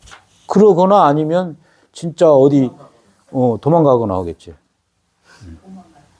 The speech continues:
그렇지. 근데 도망가도 결국은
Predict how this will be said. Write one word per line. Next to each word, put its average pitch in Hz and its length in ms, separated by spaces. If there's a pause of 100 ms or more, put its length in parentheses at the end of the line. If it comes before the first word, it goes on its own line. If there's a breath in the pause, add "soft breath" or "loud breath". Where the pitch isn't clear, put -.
(1080)
그렇지. - 440 (880 soft breath)
근데 180 220
도망가도 175 760
결국은 123 760